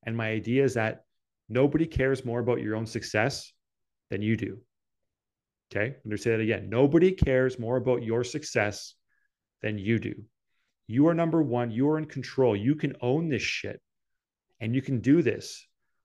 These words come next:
but nobody's gonna take control and take ownership of it more than you. So even though you have a good relationship with this person, they're still being financially compensated for you if you go with an advisor. Okay.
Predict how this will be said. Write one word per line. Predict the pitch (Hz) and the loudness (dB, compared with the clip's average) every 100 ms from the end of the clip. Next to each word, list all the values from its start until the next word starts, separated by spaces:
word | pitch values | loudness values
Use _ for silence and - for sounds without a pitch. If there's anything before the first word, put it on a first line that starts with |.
| _ _ | _ _
but | 117 | -6
nobody's | 110 135 143 135 | 2 4 4 4
gonna | 151 | 0
take | 139 139 131 - _ - | 2 2 0 -4 _ -12
control | 117 - 117 110 127 147 - | -10 -2 2 2 2 -2 -8
and | 107 | -4
take | 120 117 - | -2 -2 -2
ownership | 113 123 135 131 | -2 -2 0 0
of | 127 | 2
it | 180 - _ - | 0 -2 _ -4
more | 110 | -2
than | 107 | -2
you. | 101 - - _ _ _ _ _ | -4 -8 -14 _ _ _ _ _
So | - 123 | 0 2
even | 147 170 | 2 2
though | 170 | 2
you | 160 | 2
have | 156 156 - | 4 2 -2
a | 104 | -4
good | 139 | -2
relationship | 131 143 139 139 139 | 0 0 -2 -4 -2
with | 127 | -2
this | - | 0
person, | 143 151 104 95 110 _ _ _ _ _ _ _ _ - | 0 0 -2 -10 -12 _ _ _ _ _ _ _ _ -4
they're | 101 135 | 2 2
still | - 151 | 4 4
being | 151 156 | 6 4
financially | 139 131 131 - 123 | 4 2 2 0 -4
compensated | 123 123 123 - 107 98 | -2 -2 -2 -2 0 -2
for | - 107 | 0 0
you | 104 | 2
if | - - | -2 -2
you | 117 | 2
go | 113 | 2
with | 104 | 2
an | 107 | -4
advisor. | 98 113 107 - - _ _ _ _ _ _ - | -2 -2 -2 -6 -18 _ _ _ _ _ _ -4
Okay. | 107 131 | -4 -4